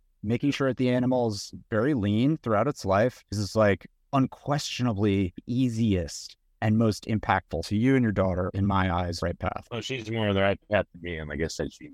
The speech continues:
Speaker 2: whips me into shape and bugs me. Says, "Don't do this, don't do that." Okay,
Speaker 1: Yeah.
Speaker 2: okay.
Speaker 1: Yeah, I think it's a carbohydrate. The reason the carbohydrate is relevant to this story is that you literally cannot make a dog or a cat obese without giving it. I've, there's not, like, there's, that's not a condition,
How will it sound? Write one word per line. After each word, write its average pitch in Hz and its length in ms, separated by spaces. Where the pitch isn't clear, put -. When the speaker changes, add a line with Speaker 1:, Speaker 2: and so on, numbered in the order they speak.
Speaker 2:
whips 95 260
me 90 200
into 82 260
shape - 300
and 76 280
bugs 87 220
me. 78 200
Says, 76 220
"Don't 98 160
do 90 80
this, 85 180
don't 90 180
do 82 100
that." 80 200
Okay, 107 120
Speaker 1:
Yeah. 92 120
Speaker 2:
okay. - 220
Speaker 1:
Yeah, 143 240
I 135 40
think 220 100
it's - 80
a 165 60
carbohydrate. 143 760
The 127 80
reason 147 340
the 131 80
carbohydrate 135 640
is 107 140
relevant 110 380
to 110 60
this 104 180
story 107 440
is 120 160
that 147 120
you 147 120
literally 175 340
cannot 135 520
make 107 400
a 117 80
dog 110 320
or 104 140
a 95 60
cat 107 380
obese 101 600
without 101 320
giving 90 240
it. 87 120
I've, 101 160
there's 117 200
not, 123 300
like, 110 280
there's, 127 280
that's - 280
not 143 200
a 147 40
condition, 135 760